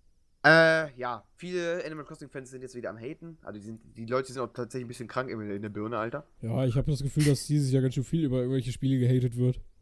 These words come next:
Speaker 1: Aber ich sag mal so, man kennt Nintendo und man weiß, dass Nintendo das nicht ohne Grund macht.
Speaker 2: Ja.
Speaker 1: Nintendo macht das, damit die Spiele perfekt sind. Und wir kennen alle Nintendo, die Spiele sind dann auch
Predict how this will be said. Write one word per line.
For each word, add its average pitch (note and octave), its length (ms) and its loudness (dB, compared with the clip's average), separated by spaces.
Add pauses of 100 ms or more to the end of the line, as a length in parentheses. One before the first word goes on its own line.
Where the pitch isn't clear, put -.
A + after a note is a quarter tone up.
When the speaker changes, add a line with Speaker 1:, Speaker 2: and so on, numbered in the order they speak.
(140)
Speaker 1:
Aber C#3+ 340 6
ich D#3 120 -8
sag G#3 120 -2
mal G#3 140 0
so, G3 280 -2
man F3 200 -4
kennt G#3 200 -6
Nintendo C3 420 -8
und A2+ 80 -10
man B2 120 -6
weiß, E3+ 220 0
dass E3+ 160 -14
Nintendo E3 320 -6
das D3+ 140 -6
nicht F3 180 -8
ohne D#3 160 -6
Grund C3+ 220 -6
macht. - 280 -14
Speaker 2:
Ja. A#2 60 -12
Speaker 1:
Nintendo D3+ 240 0
macht E3+ 220 -2
das, F3 100 -2
damit D#3 220 0
die D#3 40 -12
Spiele D#3+ 220 -6
perfekt C#3 380 -4
sind. F2+ 160 -8
Und A2 160 -14
wir B2 100 -2
kennen F3 200 0
alle G3 160 0
Nintendo, F3+ 300 -2
die E3 100 -6
Spiele E3+ 180 -4
sind F#3 160 -6
dann D3 80 0
auch - 240 -10